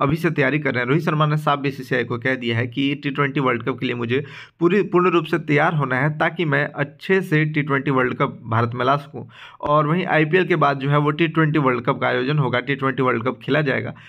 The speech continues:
ऐसे में जो है टी ट्वेंटी वर्ल्ड कप के लिए टीम इंडिया के जो पन्द्रह खिलाड़ी हैं वो कौन होंगे, क्योंकि टीम इंडिया के लिए जिन जिन यंगस्टर को मौका मिल रहा है वो काफ़ी अच्छा परफॉर्मेंस कर रहे हैं। एक तरफ रिंकू सिंह को मौका मिल रहा है तो वो ऑलराउंडर की भूमिका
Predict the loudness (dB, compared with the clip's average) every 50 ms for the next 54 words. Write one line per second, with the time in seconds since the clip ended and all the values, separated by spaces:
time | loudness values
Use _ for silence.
0 | -20 -20 -20 _ _ 0 0 2 2 2 2 2 4 4 4 4 4 2 2 0
1 | 2 2 0 0 2 2 2 4 4 4 4 2 4 4 2 2 2 0 0 0
2 | 0 0 2 0 0 2 2 2 2 2 0 -2 -2 0 0 2 2 2 2 2
3 | 0 -2 0 2 2 0 2 0 0 0 2 0 0 0 0 0 -2 -2 0 0
4 | 0 2 2 0 0 0 -2 0 0 0 0 0 0 2 2 0 2 2 2 2
5 | 2 2 2 0 2 2 0 0 -4 -6 -14 -18 -14 -4 0 0 2 4 2 2
6 | 2 2 2 2 2 0 0 0 0 0 2 2 2 2 2 2 2 2 2 4
7 | 4 4 4 2 0 -2 -4 -2 0 -2 0 0 0 0 0 0 -2 -2 0 -2
8 | -2 -2 -4 -4 -4 -4 -4 -4 -6 -6 -6 -4 -4 -6 -4 -2 -2 -2 0 0
9 | -2 -2 0 -2 -4 -6 -4 -4 -4 -4 -2 -4 -2 -2 -2 -2 -2 -2 0 0
10 | -2 0 0 -2 0 0 0 0 0 -2 -2 -6 -12 -18 -18 _ 0 2 2 4
11 | 4 4 4 6 6 4 4 2 2 2 2 4 4 2 2 2 0 0